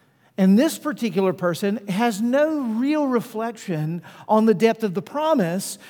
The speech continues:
but they are completely consumed with the path. They would never say this, they'll functionally live, live. That's what they heard. They heard the second half of verse twenty.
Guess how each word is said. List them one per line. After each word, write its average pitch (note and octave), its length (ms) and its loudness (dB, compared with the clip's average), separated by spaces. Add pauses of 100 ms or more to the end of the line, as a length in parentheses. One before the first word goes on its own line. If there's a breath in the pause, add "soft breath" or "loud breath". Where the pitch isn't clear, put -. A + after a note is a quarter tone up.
(120)
but A3+ 180 2
they C#4 180 6
are C4 180 8
completely C4+ 800 2
consumed G#3 500 2
with G3 140 2
the G3 80 0
path. E3+ 520 2 (1120)
They F#3+ 80 -4
would F#3 140 2
never G#3+ 160 4
say A3 180 2
this, G3+ 140 2
they'll G3+ 240 2
functionally A3 840 4
live, A#3+ 380 4
live. A3+ 360 6 (680 soft breath)
That's D4 180 4
what D#4 120 2
they C4+ 80 6
heard. G#3 440 4 (1000)
They A#3 80 2
heard D#4+ 160 4
the D#4+ 80 4
second C4+ 360 4
half B3 180 6
of A3+ 60 -2
verse A3 180 4
twenty. C3+ 420 -4